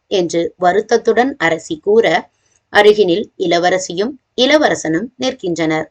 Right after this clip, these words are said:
அவர்களை பார்த்து, "என் கண்மணிகளே, உங்கள் அப்பாவை காக்க இந்த குறிப்புகளில் உள்ள பொருட்கள் தேவை. ஆனால் இவை கிடைப்பது சற்று கடினம்" என்கிறார்கள்.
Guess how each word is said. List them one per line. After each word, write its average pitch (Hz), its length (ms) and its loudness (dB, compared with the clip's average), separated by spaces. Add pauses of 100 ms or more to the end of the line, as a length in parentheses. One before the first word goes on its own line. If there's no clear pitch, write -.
(2500)
அவர்களை 175 500 0
பார்த்து, 175 600 -2 (400)
"என் 208 240 2
கண்மணிகளே, 262 840 2 (440)
உங்கள் 175 480 -2
அப்பாவை 175 580 2
காக்க 254 720 2
இந்த 277 360 4
குறிப்புகளில் 302 640 0
உள்ள 165 220 -2
பொருட்கள் 247 520 2
தேவை. 160 420 -4 (420)
ஆனால் 185 600 0
இவை 190 340 -2
கிடைப்பது 196 680 -2
சற்று - 400 -8
கடினம்" 220 560 0
என்கிறார்கள். 165 720 -4